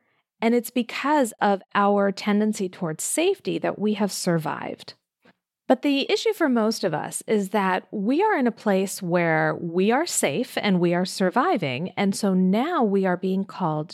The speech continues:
to thrive and to grow. And that growth often means going outside of our comfort zone, doing things that entail a little bit of risk. And of course, anytime we talk about risk, we're talking about danger, and that doesn't feel safe.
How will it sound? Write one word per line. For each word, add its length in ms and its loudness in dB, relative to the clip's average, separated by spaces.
to 140 -2
thrive 800 -4
and 180 4
to 100 0
grow. 600 -2
And 200 2
that 240 -2
growth 580 0
often 440 2
means 340 4
going 400 0
outside 560 0
of 160 -2
our 160 2
comfort 460 -2
zone, 460 2
doing 320 0
things 320 2
that 220 -2
entail 720 0
a 60 0
little 240 0
bit 140 -2
of 100 -6
risk. 540 0
And 140 2
of 120 0
course, 240 0
anytime 500 0
we 80 -4
talk 220 -4
about 260 0
risk, 520 0
we're 140 2
talking 360 2
about 280 2
danger, 560 0
and 220 4
that 180 0
doesn't 260 0
feel 200 0
safe. 420 -2